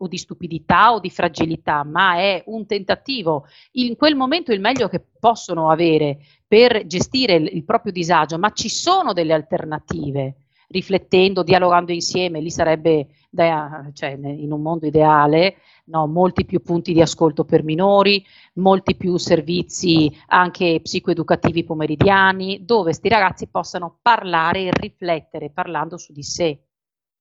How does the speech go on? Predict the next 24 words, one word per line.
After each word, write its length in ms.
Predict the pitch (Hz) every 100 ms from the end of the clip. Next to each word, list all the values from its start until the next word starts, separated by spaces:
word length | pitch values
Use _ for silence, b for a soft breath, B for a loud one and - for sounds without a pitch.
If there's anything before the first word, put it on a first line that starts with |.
| _ _ _ 165
Eh, 280 | 156 156 _
ecco, 300 | - - 151
questo 320 | - 233 220
sarebbe, 840 | - 170 160 160 165 156 147 143 143
cioè, 140 | 190
se 100 | -
non 120 | 214 220
si 120 | 247
forniscono 540 | 233 233 277 - 226
delle 160 | 190 190
alternative, 1080 | 185 202 196 185 - - 175 143 151 185 b b b
loro 240 | 208 269 294
continueranno 880 | 185 208 214 214 196 156 147 147
a 120 | 185 196
fare, 600 | - 185 165 196 240 254
eh, 720 | - 165 156 151 170 - - _ -
a 60 | 185
cercare 560 | - 240 233 196 220 214
le 100 | 185
loro, 320 | 196 196 196
la 140 | 202
loro 220 | 190 226
strategia, 560 | 233 190 - 156 165 196
magari 600 | 208 185 175 180 233